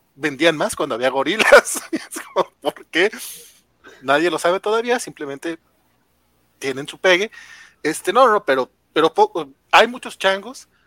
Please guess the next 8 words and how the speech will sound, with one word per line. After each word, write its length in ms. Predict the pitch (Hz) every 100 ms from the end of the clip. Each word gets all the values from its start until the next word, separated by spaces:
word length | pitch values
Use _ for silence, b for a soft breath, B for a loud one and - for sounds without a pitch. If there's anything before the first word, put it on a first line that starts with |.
| _ _ _ _
pero 180 | 151 143
pocos 240 | 185 185
son 180 | 180 175 _ _
pinches 320 | - - 135
gorilotes 580 | - 113 117 127 143 123
así 380 | 110 123 113 104
chingonzotes, 680 | - 101 95 - 185 - -
hombre. 160 | -